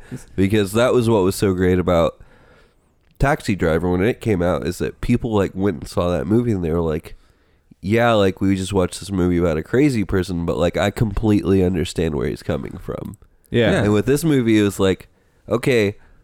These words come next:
Speaker 2: like, maybe you don't get his, like, his need for violence, but you get his anxiety. Like, you, you know, like, people nowadays, you feel, you feel <laughs> like, yeah,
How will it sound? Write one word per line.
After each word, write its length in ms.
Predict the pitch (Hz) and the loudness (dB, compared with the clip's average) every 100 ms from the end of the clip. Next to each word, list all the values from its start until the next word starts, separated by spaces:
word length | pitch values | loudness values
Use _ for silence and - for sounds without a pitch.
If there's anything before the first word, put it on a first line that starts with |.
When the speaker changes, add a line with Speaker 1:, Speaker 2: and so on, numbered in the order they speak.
| - | -6
Speaker 2:
like, 260 | 92 - - | -6 -6 -4
maybe 380 | 101 113 117 | 0 2 2
you 140 | 117 110 | 0 0
don't 420 | 98 104 95 80 | 0 0 0 -2
get 240 | 98 92 | -2 -2
his, 300 | 78 104 87 | 0 -2 -2
like, 440 | 92 80 76 - - - - _ | -4 -2 -4 -8 -18 -20 -20 _
his 300 | 98 104 95 | -4 -2 0
need 360 | 104 95 98 95 | 0 0 0 -2
for 160 | 104 | -4
violence, 720 | 82 85 90 107 127 - - - _ _ | -2 -2 0 2 0 -2 -14 -16 _ _
but 120 | 113 | -2
you 140 | 110 120 | 0 0
get 260 | 110 139 | 0 0
his 220 | 123 120 104 | 2 0 0
anxiety. 720 | 101 95 95 101 107 85 50 | -2 -2 0 2 2 0 -2
Like, 280 | 90 101 | -2 0
you, 100 | 107 | -2
you 260 | 104 92 110 | -4 -4 -2
know, 160 | 104 87 - | 0 -2 -6
like, 320 | 57 92 95 - | -6 -4 -4 -4
people 340 | 123 - 107 | -4 -2 0
nowadays, 560 | 104 110 113 92 90 95 | 2 2 2 2 -2 -2
you 100 | 98 | -8
feel, 220 | - 120 | -4 -4
you 160 | 87 104 | -2 -2
feel 240 | - 160 | 2 2
<laughs> 120 | 127 117 | 2 0
like, 180 | 113 | 0
yeah, 220 | 151 127 | 0 0